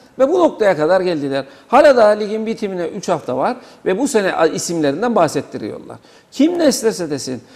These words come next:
bana göre Binatlı bu sene çok büyük bir başarı göstermişti.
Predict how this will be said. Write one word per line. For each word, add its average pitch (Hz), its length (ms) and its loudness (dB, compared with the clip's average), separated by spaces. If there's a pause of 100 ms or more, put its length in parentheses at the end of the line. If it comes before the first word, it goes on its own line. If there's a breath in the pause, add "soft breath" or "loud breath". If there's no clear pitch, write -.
(220 loud breath)
bana 226 220 4
göre 175 340 6 (440 loud breath)
Binatlı 233 520 6
bu 208 120 2
sene 196 380 -2 (400)
çok - 320 0
büyük 143 220 -6
bir 123 140 -6
başarı 120 320 -6
göstermişti. 117 600 -12